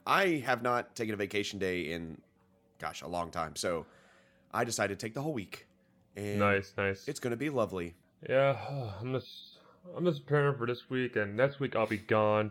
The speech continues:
Speaker 2: 'cause we're going up to Northland, which is pretty much no internet, no cable, no cell phone service, if we're lucky. So it's gonna be an
Speaker 1: Nice.
Speaker 2: adventure. Oh yeah, it's definitely, and it's just so, like, quiet and peaceful up there. It's like, "Oh my God, I can actually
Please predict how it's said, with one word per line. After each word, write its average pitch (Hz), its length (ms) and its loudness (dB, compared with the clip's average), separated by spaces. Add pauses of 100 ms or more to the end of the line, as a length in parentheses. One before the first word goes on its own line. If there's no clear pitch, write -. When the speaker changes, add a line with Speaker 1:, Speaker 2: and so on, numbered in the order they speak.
(120)
Speaker 2:
'cause 92 520 -4 (340)
we're 123 120 0
going 113 480 4
up - 180 -6
to 107 80 -8
Northland, 98 640 -2
which 95 180 -6
is 92 160 -6
pretty 104 260 -6
much 98 480 -6 (360)
no 113 280 6
internet, 107 640 6 (540)
no 107 360 4
cable, 101 640 2
no 101 240 0
cell 101 240 2
phone 101 180 0
service, 98 640 0 (380)
if 117 160 -2
we're 107 100 6
lucky. 101 520 0 (180)
So 107 220 0
it's 101 80 0
gonna 120 140 2
be 107 60 -4
an 104 60 0
Speaker 1:
Nice. 98 140 2
Speaker 2:
adventure. 101 460 0
Oh 117 140 4
yeah, 95 200 4
it's 95 120 0
definitely, 95 440 0
and 95 260 -2
it's - 140 -20
just - 220 -14
so, 98 240 2
like, 92 200 -4
quiet 98 360 0
and 92 120 -6
peaceful 101 320 -6
up 104 60 -6
there. 104 100 2
It's 101 80 -2
like, 110 140 -2
"Oh 127 100 2
my 98 160 0
God, 110 440 2
I 95 80 0
can 107 100 -6
actually 110 500 0